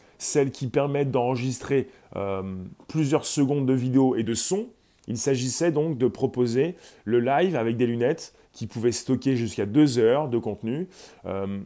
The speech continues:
et puis pour être en relation directe avec YouTube ou Facebook. En tout cas, ces lunettes sortiront tôt ou tard, elles ont failli sortir, d'autres sortiront.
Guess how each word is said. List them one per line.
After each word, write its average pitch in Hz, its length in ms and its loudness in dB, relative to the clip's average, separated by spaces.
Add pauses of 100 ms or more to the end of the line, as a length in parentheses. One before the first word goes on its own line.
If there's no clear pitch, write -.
et 104 80 -6
puis - 220 -12 (480)
pour 113 260 -6
être 113 220 -6
en 95 140 -6
relation 117 420 -2
directe 107 340 -2
avec 101 180 -4
YouTube 160 440 -2
ou 156 60 -2
Facebook. 117 480 -6 (400)
En 127 100 -4
tout 170 120 -2
cas, 202 280 4
ces - 200 -2
lunettes 156 440 0
sortiront 151 540 -2
tôt 131 200 -2
ou 127 100 0
tard, 160 360 2
elles 117 160 -4
ont 120 60 -6
failli 120 240 -4
sortir, 147 580 -4
d'autres 147 400 4
sortiront. 117 600 -4